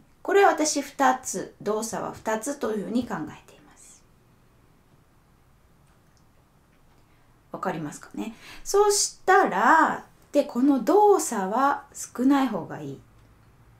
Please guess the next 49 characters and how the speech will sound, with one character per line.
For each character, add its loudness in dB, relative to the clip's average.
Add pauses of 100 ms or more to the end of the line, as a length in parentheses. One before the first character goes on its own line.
(1500)
え -12
ー、 -8
こ -12
こ 4
に 8
ド 0
レ -2
ミ 4
フ -4
ァ 2
ソ 0
フ 0
ァ 2
ミ -2
レ -2
ド -4
と -16
い -12
う -12
音 -12
符 -14
を -14
書 -14
い -12
て -16
ま -12
す -20
け -16
ど -14
も、 2 (640)
こ 2
れ 4
私 2
だ 8
っ 0
た 2
ら 2 (160)
も 4
う -8
こ 2
の 6
指、 2
五 0
本 2
の -2
指 -4
で -6
事 -4
足 -4